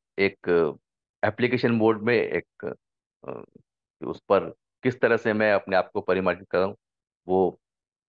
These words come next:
अपनी बात को रखते हैं। इतनी धैर्यता से वो हम सबको सुनते होंगे और उस पर फिर, अ, अपने, अ,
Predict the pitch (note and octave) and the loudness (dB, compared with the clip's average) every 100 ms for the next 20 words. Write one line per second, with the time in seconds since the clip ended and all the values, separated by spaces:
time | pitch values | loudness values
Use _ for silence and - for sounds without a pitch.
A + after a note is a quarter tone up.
0 | _ _ _ _ _ _ E2 - F2 E2+ | _ _ _ _ _ _ -10 -4 0 0
1 | - F2+ E2+ - A2 A#2 A#2 _ _ _ | 0 -2 -2 -2 -2 -2 -6 _ _ _
2 | _ _ _ _ _ - - _ A2 - | _ _ _ _ _ -20 -20 _ -10 -4
3 | C3 A2 G#2+ A2 A2 B2 A#2 A#2 A#2+ - | 0 4 4 4 2 2 -2 0 0 -2
4 | _ F2+ F#2 - G2 - G#2 - G2 A#2+ | _ -4 -4 -4 -8 -6 -8 -6 -4 0
5 | A#2 A2+ A2+ A#2 A#2 - _ _ - F#2+ | 0 2 2 0 -2 -12 _ _ 0 2
6 | F#2+ - G#2 - F#2+ - - _ _ _ | 0 0 0 2 -2 -2 -20 _ _ _
7 | _ - D2 D2+ B1+ G#1+ _ _ - E2+ | _ -6 -2 -2 -2 -6 _ _ -6 -6
8 | G2 G2+ F#2+ E2 - _ _ _ _ _ | -2 0 0 -2 -10 _ _ _ _ _
9 | - - | -20 -20